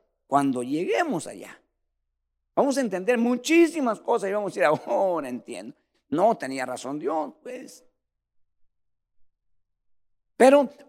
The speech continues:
mientras estemos aquí, nosotros tenemos que, hermanos, aprovechar esta oportunidad que tenemos.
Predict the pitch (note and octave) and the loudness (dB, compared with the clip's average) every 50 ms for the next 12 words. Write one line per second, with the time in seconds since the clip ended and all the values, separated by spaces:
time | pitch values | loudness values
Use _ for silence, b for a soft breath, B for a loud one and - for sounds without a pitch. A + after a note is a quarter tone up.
0 | _ - C#3+ D#3 G3 B3 C#4+ C#4+ C#4+ D4 A#3 D#3 G#3 - - - F4 G#4+ - F4 | _ 0 2 6 8 8 8 8 6 4 4 4 2 0 -2 -4 -6 -2 0 0
1 | C#4+ - A3 D#3 - - D3 E3 F#3+ - - E3+ D#3+ - - A3 A#3 - C#4 - | 0 0 -2 -6 -6 -8 -10 -10 -10 -8 -6 -4 -4 -4 -4 -4 0 2 2 2
2 | - - F3+ F3+ G#3+ C4 D4 D4 C#4+ A#3 G3 - - - - B3 - - - _ | 2 0 -2 -2 -2 -2 -4 -2 -4 -4 -6 -8 -10 -10 -10 -10 -10 -12 -16 _
3 | _ _ _ _ A#2+ A#2+ A2+ A#2 A#2 A#2 A2+ G#2 - - _ _ _ _ _ _ | _ _ _ _ -10 -8 -8 -8 -10 -10 -12 -16 -20 -20 _ _ _ _ _ _
4 | _ _ _ _ _ _ _ _ _ _ _ _ _ _ _ _ _ _ _ _ | _ _ _ _ _ _ _ _ _ _ _ _ _ _ _ _ _ _ _ _
5 | _ _ _ - C#3 - D3 D3+ - A#3 - G3 F3 - E3+ - - C#3 B2+ - | _ _ _ 0 2 2 2 0 0 2 2 0 0 0 -2 -6 -6 -10 -12 -10
6 | D3+ D#3 D3 D3 B2 G2+ G#2 G2+ G2+ G2 F#2+ - - - | -10 -10 -10 -10 -12 -16 -16 -18 -18 -20 -20 -20 -20 -20